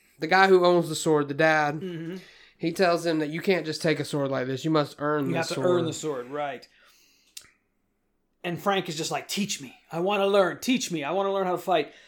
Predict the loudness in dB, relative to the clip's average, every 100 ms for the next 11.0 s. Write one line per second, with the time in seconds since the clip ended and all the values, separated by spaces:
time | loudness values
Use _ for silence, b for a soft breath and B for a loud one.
0 | b b 2 6 6 6 6 4 2 -4
1 | -12 _ _ _ _ _ -20 _ _ -2
2 | 4 6 6 4 2 2 2 0 -2 -2
3 | 0 2 2 0 0 -2 2 2 2 0
4 | 0 0 0 -2 -4 0 0 0 -2 2
5 | 2 2 -4 -8 -2 0 0 -4 _ -10
6 | -6 -2 0 0 0 -2 0 0 0 -6
7 | b b b b -12 -10 -8 -10 -10 -6
8 | 0 0 0 -2 0 0 0 -2 -2 -2
9 | 0 -2 -2 2 2 4 2 2 0 -8
10 | -10 -20 -20 -12 -8 -6 -8 -12 -16 -20